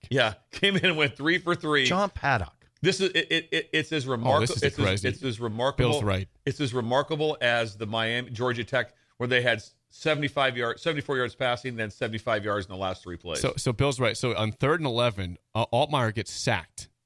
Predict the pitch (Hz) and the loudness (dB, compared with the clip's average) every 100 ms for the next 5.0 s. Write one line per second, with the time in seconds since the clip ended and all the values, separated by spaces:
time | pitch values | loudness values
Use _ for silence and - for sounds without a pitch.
0 | _ _ - 107 127 - 120 113 110 - | _ _ 0 0 0 0 0 2 -2 4
1 | 131 139 127 117 110 110 117 117 123 123 | 6 6 4 2 0 0 0 0 0 2
2 | 135 147 123 120 117 120 127 - 196 147 | 2 -2 0 0 0 -2 -2 0 0 0
3 | 143 135 135 120 127 127 143 139 127 127 | 0 0 0 0 0 2 4 2 2 0
4 | 113 113 165 180 165 _ - - - | 0 0 2 0 -4 _ -12 -4 2